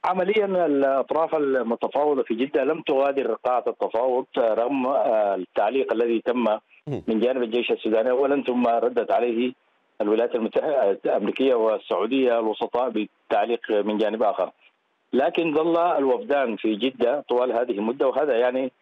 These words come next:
Speaker 1: الرغبة والإرادة في البحث عن السلام عبر المفاوضات وليس عبر فوات البندقية. ربما الوضع العسكري في السودان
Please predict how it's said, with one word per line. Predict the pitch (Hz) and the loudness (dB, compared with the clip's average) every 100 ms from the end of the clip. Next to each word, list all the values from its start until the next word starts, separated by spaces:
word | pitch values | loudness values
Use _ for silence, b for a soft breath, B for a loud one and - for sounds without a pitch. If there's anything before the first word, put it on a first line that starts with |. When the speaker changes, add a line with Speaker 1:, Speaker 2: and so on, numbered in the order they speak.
| B B _ 123 | B B _ 0
Speaker 1:
الرغبة | 107 104 143 135 123 123 123 | 0 0 -2 0 0 0 0
والإرادة | 113 123 104 113 120 113 | 0 0 2 2 0 0
في | 113 117 135 | 0 2 2
البحث | 98 90 - - | 0 -2 -4 -2
عن | 104 101 131 120 | -2 -2 -4 -4
السلام | 104 - 104 104 123 127 | -4 -2 0 2 0 0
عبر | 101 113 113 | -2 0 -2
المفاوضات | 107 - 98 117 117 110 | -2 -2 0 0 0 0
وليس | 107 110 107 104 b b _ 95 | 0 0 -2 -2 b b _ -6
عبر | 95 101 | -4 -2
فوات | 95 107 - | 0 0 -2
البندقية. | 101 104 98 104 92 - B B _ - | -4 -4 -2 0 0 -2 B B _ -4
ربما | 175 180 175 180 | 0 0 0 0
الوضع | 143 160 156 | 2 2 2
العسكري | 135 120 - 143 147 147 | 0 -2 -2 0 0 0
في | 131 | 0
السودان | 113 104 98 101 95 90 127 117 127 156 175 | 2 2 2 4 2 0 -2 0 0 0 -4